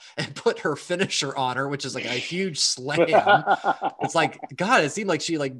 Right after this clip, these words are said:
Speaker 1: had busted her ribs. And I, I did tweet out, I'm like, "Boy, that seemed very reckless if that was a legit injury." The reports afterwards say that she's doing okay. Um,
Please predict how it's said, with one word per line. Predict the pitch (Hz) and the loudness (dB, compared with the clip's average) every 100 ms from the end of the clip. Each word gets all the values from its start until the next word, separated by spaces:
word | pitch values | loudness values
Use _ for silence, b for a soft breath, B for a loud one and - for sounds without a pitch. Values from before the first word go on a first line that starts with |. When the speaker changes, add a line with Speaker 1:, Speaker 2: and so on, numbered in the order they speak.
| 117 | -6
Speaker 1:
had | 131 135 | -4 -2
busted | 151 - 185 131 | -2 -2 -6 -6
her | 127 110 | -6 -4
ribs. | 127 156 117 110 120 | 0 0 -2 -8 -6
And | 131 | -4
I, | 165 - | -4 -4
I | 131 131 | -6 -6
did | 127 156 147 | -4 -6 -8
tweet | 135 123 | -10 -6
out, | 147 135 | -6 -6
I'm | 101 | -8
like, | 98 - | -10 -12
"Boy, | 113 160 | -6 -6
that | 120 110 | -6 -8
seemed | - 113 98 | -10 -12 -16
very | 101 123 147 127 107 | -10 -4 -2 -4 -8
reckless | 95 127 143 101 92 - | -8 -6 -6 -10 -12 -12
if | 95 | -12
that | 113 151 | -10 -8
was | 143 | -6
a | 123 | -6
legit | 113 113 110 127 113 | -8 -10 -8 -10 -10
injury." | 120 104 92 92 - b b b b - | -12 -12 -14 -16 -18 b b b b -10
The | 123 | -6
reports | 131 170 165 156 | -4 0 0 2
afterwards | 143 - 131 123 - | -2 -2 -6 -6 -6
say | 120 | -6
that | 113 90 | -6 -8
she's | - 117 104 | -10 -12 -10
doing | 110 110 104 - | -10 -10 -12 -12
okay. | 98 92 - 107 104 123 180 _ B B 107 | -14 -14 -16 -12 -10 -10 -12 _ B B -12
Um, | 104 98 - 95 95 | -6 -4 -4 -6 -10